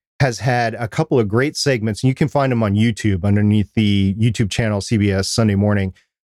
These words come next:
Last week, they had a great one, or maybe it was two weeks ago. They had a great one about the workplace of the future, which encompasses a lot of the things that I've been researching.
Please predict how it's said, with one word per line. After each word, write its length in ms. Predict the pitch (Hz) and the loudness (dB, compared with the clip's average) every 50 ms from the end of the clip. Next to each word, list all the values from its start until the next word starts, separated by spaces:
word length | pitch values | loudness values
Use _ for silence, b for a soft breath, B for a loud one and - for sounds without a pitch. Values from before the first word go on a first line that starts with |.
| _ _ _ - 113 | _ _ _ -2 0
Last 440 | 117 135 143 156 175 190 - - | 0 0 0 0 -2 -4 -6 -8
week, 460 | 120 120 123 117 117 113 107 - - _ - | -6 -4 -2 0 0 0 -2 -4 -8 _ -4
they 140 | 131 127 120 | -2 0 0
had 360 | 117 127 123 117 113 110 107 | 0 0 0 0 0 0 -2
a 140 | 113 113 113 | -2 -2 -2
great 320 | 107 104 117 120 120 117 | 0 0 0 0 0 0
one, 180 | 113 120 120 113 | 0 0 0 2
or 40 | 113 | 4
maybe 240 | 113 123 156 156 135 | 4 4 4 4 4
it 60 | 120 | 2
was 120 | 117 107 - | 2 0 0
two 160 | - 139 131 | -2 -2 0
weeks 240 | 120 117 101 - - | 0 0 -2 -2 -2
ago. 200 | 107 107 98 95 | -2 -2 0 0
They 100 | 110 107 | 0 0
had 140 | 123 120 | 0 -2
a 40 | 110 | -2
great 220 | 95 120 117 117 - | 0 -2 -2 0 0
one 140 | 123 117 | 0 0
about 220 | 110 101 113 107 - | 0 0 -2 -2 -2
the 60 | 110 | 0
workplace 520 | 104 104 113 110 - - 117 110 104 - | 0 0 0 -2 -2 -2 -2 -2 0 0
of 80 | 110 101 | -2 -2
the 100 | 101 104 | -2 -2
future, 480 | - - 107 95 - - 107 101 104 - - | -2 0 -2 -2 0 -2 -2 -2 -2 -2 0
which 280 | 143 131 127 - - | 0 0 0 -2 -4
encompasses 840 | - 143 135 110 - - 143 139 127 - 131 113 - - 127 113 107 | -2 0 0 0 0 -2 -2 -2 -2 -2 -4 -2 -2 0 0 0 0
a 80 | 120 107 | 0 -2
lot 400 | 101 101 107 117 123 127 - - | 0 0 0 2 0 0 -4 -4
of 140 | 135 120 104 | -6 -6 -4
the 100 | 104 107 | -4 -4
things 320 | - - 123 110 107 101 | -2 -2 0 0 0 0
that 140 | - 110 98 | 0 0 -2
I've 100 | 104 95 | -2 0
been 140 | 101 101 98 | 0 0 2
researching. 580 | 104 113 113 - 120 104 95 - 104 92 101 | 2 2 0 0 -2 -4 -4 -4 -6 -8 -8